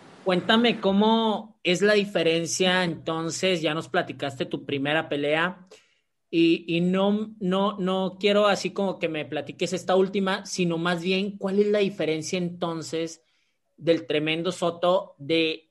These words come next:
esta última pelea a la primera profesional? ¿Qué has evolucionado? ¿Qué has aprendido? ¿Y de qué te diste cuenta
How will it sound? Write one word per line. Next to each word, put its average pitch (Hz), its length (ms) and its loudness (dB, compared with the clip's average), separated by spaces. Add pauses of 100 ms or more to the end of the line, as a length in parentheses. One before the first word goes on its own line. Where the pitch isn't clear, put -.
(120)
esta 175 340 0
última 202 540 2
pelea 156 580 -2
a 147 160 -2
la 147 480 -2
primera 170 680 0
profesional? 160 960 -4 (840)
¿Qué 208 100 6
has 202 200 -2
evolucionado? 180 1200 0
¿Qué 175 100 0
has 175 200 0
aprendido? 165 960 -2
¿Y 170 100 0
de 156 180 -2
qué 160 120 -6
te 170 160 -4
diste 175 400 -4
cuenta 156 760 -4